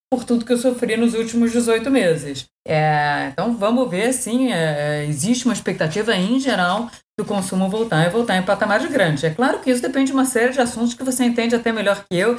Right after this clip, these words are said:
que tem a ver com a economia, que tem a ver com desemprego, que tem a ver com inflação, que tem a ver com o preço dos produtos, que tem a ver so-, com essa cadeia de suprimentos, que faz, coloca uma pressão nos custos.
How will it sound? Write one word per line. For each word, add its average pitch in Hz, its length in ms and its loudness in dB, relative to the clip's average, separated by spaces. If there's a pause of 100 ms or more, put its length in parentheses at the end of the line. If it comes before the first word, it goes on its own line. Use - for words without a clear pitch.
(280)
que 247 80 2
tem 240 140 4
a - 20 2
ver 185 120 0
com 190 60 2
a 175 40 6
economia, 190 560 2
que - 80 -8
tem 170 120 0
a 156 40 4
ver 160 120 2
com 170 120 0
desemprego, 180 580 2
que - 60 -14
tem 170 140 0
a - 20 2
ver 156 160 2
com 165 60 -2
inflação, 190 540 2
que 156 60 -8
tem 165 100 -2
a 156 40 0
ver 165 280 0 (260)
com 190 80 2
o 165 40 2
preço 170 340 0
dos 160 160 2
produtos, 202 520 0
que 175 100 -2
tem 170 180 -2
a 165 60 2
ver 165 160 2
so-, 165 480 0 (100)
com 170 60 0
essa 160 340 0 (220)
cadeia 180 320 2
de 165 80 -2
suprimentos, 190 800 0
que 180 120 -4
faz, 180 440 -2 (260)
coloca 190 280 0
uma 175 120 0
pressão 175 300 2
nos 240 180 0
custos. 214 600 0